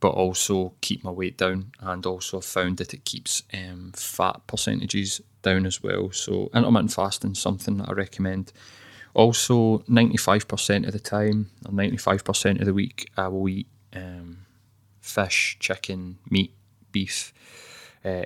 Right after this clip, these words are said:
eggs, fruit, veg, nuts and seeds. Um, the fruit can be dried fruit, fresh fruit, veg can be frozen veg, um, fresh vegetables. It's up to yourself.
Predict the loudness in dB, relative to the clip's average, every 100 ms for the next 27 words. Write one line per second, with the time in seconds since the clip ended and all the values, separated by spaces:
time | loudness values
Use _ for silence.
0 | -8 -6 -6 -8 -8 -6 -6 -10 _ _
1 | -14 -4 0 0 -2 _ _ -4 -2 0
2 | -4 -6 -4 -4 -2 -4 -4 -6 -8 -6
3 | -8 -10 _ -20 -20 _ -16 -14 -14 -14
4 | -14 -10 -10 -6 0 0 2 0 4 4
5 | 4 2 0 2 2 0 -8 -2 0 -2
6 | -4 -2 -2 -2 -10 -4 -4 -4 -6 -8
7 | -2 0 2 2 0 2 2 2 2 -2
8 | -4 -8 -12 -10 -14 -14 -6 -4 -2 -2
9 | -2 -2 -4 0 0 0 -4 -6 -4 -6
10 | -6 -4 -4 -2 -4 -6 -10 -18